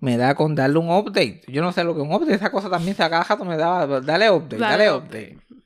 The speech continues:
Speaker 1: Y me acuerdo que estaba en casa de mi tía, eh, un, un día con mis abuelos y toda la cosa. Y yo, pues, le, le doy update.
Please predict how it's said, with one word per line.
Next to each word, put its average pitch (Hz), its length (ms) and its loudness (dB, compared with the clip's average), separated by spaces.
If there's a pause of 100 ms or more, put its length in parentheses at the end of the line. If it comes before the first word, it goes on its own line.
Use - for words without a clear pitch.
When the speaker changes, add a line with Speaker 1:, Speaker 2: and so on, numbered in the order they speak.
(1400)
Speaker 1:
Y 131 120 -8
me 135 80 -6
acuerdo 147 240 -2
que 147 60 -6
estaba 131 220 -4
en 135 80 -8
casa 143 220 -4
de - 60 -2
mi 120 80 -10
tía, 113 320 -10 (300)
eh, 123 140 -4
un, 113 360 -10
un 127 120 -6
día 113 340 -8 (1040)
con 113 360 -8
mis 117 140 -6
abuelos 127 460 0
y 113 60 -6
toda 117 140 -6
la 117 100 -6
cosa. 151 320 -4
Y 110 180 -6
yo, 120 140 -4
pues, 277 140 -2
le, 214 80 0
le 131 240 2
doy 170 180 2
update. 127 400 -2